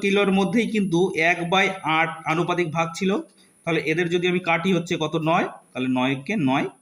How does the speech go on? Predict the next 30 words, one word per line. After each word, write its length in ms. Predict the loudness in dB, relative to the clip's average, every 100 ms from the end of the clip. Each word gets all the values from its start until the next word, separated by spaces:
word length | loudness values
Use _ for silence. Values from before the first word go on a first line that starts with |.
| _
কিগ্রা। 280 | -10 -10 -14 _ _ _ _ _ _ _ _ _ _ _ _ _ _ _ _ _ _ _ _ _ _ _ _ _ _ -2 0
অর্থাৎ 340 | 2 2 2 -2 -12 -6 0
বালি 220 | 2 4 4
আমাদের 240 | 4 2 2
বেরিয়েছে 320 | 2 2 0 0 0
তেষট্টি 360 | 0 -2 -2 -4 -2
কিলোগ্রাম 380 | 0 2 2 0 -2 -2
আর 80 | 0 -2 -8 -10 -4
সিমেন্ট 280 | 0 2 2
বেরিয়েছে 260 | 2 0 0 0
নয় 160 | -2 -8
কিলোগ্রাম। 340 | -14 -16 -20 _ _ -20 -12 -4 2
এবার 220 | 4 4 2
এই 80 | 0 2
সিমেন্টের 480 | 2 4 4 2 0 0
সঙ্গে 220 | 0 2
আমাদের 220 | 2 0 0
কিছুটা 260 | -4 -2 -4 -2
সিমেন্ট 260 | 0 2 2
মিশিয়ে 280 | 0 0 0 0
নতুন 220 | 0 2 2 2
যে 60 | 2
অনুপাত 280 | 2 0 0 0
তৈরি 160 | 0 2
হয়েছে 220 | 0 0 -2
সেটি 180 | -4 -4 -2
কত 120 | 0 0
হয়েছে 220 | 0 0 0
না 40 | 0
আমাদের 220 | 0 -2